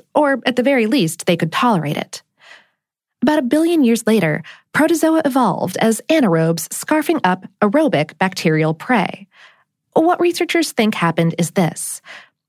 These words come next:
At some point, in at least one of these oxygen-intolerant organisms, the oxygen-tolerant bacteria they ate weren't completely digested, but stayed within the cell and ended up helping the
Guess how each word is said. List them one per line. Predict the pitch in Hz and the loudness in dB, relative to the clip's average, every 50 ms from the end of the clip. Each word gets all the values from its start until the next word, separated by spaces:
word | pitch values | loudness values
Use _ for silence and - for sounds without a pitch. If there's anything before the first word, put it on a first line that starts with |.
| _ - | _ -4
At | 302 302 - | -4 -2 -2
some | - 349 359 359 330 | 0 0 0 0 0
point, | - 175 - 185 185 - | -2 -2 -2 -4 -4 -2
in | - - | 0 0
at | 233 - - | 2 2 2
least | 277 277 247 - 214 | 0 0 0 0 0
one | 220 247 277 | 2 2 2
of | 311 285 233 | 0 0 0
these | 226 233 240 240 - - | 0 0 0 0 -2 -2
oxygen-intolerant | - - 208 - - 214 - 262 254 - - 254 254 240 - - 269 269 226 180 180 180 185 | -4 -4 -4 -4 -4 -2 0 0 2 2 2 2 0 0 0 0 0 2 2 2 0 0 0
organisms, | - 254 262 226 180 156 160 - 92 87 101 180 - - - - - - _ _ - | -2 -2 0 0 0 0 0 -2 -2 -2 -4 -6 -8 -10 -16 -20 -20 -20 _ _ -4
the | - - | -2 0
oxygen-tolerant | 311 349 349 - 277 262 285 269 254 - - - 339 330 277 226 196 190 - | -2 -4 -4 -4 -2 0 0 0 0 0 0 0 0 2 2 2 0 0 -2
bacteria | - 190 185 185 - - - 269 262 247 226 196 | -2 -4 -4 -4 -6 -4 -2 0 2 2 2 2
they | 180 175 - - | 0 0 0 0
ate | - 294 247 240 240 - - _ - | 0 0 0 0 -2 -6 -14 _ -12
weren't | 247 240 277 311 349 349 349 - | -6 -4 -2 0 -2 -2 -4 -8
completely | - 339 330 294 - 190 - - 196 185 | -6 -4 -2 0 0 0 0 0 0 0
digested, | 190 190 190 - 269 269 247 - - - - - 180 - - - - - | 0 0 0 2 0 0 0 -2 -2 -4 -4 -4 -6 -10 -16 -8 -4 -2
but | 254 247 | -2 -2
stayed | - - - - 349 311 247 233 208 | -4 -4 -2 0 2 2 2 2 0
within | 233 - 190 185 | 0 0 2 2
the | 196 | 0
cell | 196 - - 285 202 156 - 78 - - - - - - | 0 0 -2 0 0 -2 -2 -6 -8 -10 -14 -20 -10 -4
and | - 269 - - | -4 -2 0 0
ended | 339 349 349 320 | 2 2 2 2
up | 311 - | 0 -2
helping | - - - - 311 311 - 330 320 320 | -4 -6 -2 -2 -2 0 0 0 0 0
the | 320 - - | 0 0 -2